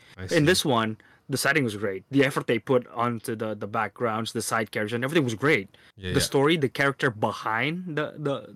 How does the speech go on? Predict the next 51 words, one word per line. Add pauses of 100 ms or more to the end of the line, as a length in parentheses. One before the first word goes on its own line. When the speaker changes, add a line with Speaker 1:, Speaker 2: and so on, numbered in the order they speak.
Speaker 2:
the,
the
portrayal,
you
know,
like,
the,
the
backside
of
the, (540)
was
great
too. (320)
Speaker 1:
Yeah.
Speaker 2:
You
know,
the (100)
twist
at
the
end,
how (180)
they
were
actually
the
bad
guy
and
whatever,
that
was
great
too.
You
know
what
I'm
saying? (120)
Speaker 1:
Mm-hmm. (580)
Speaker 2:
It's
just
the
portrayal
of
the,
the,
the,
the
main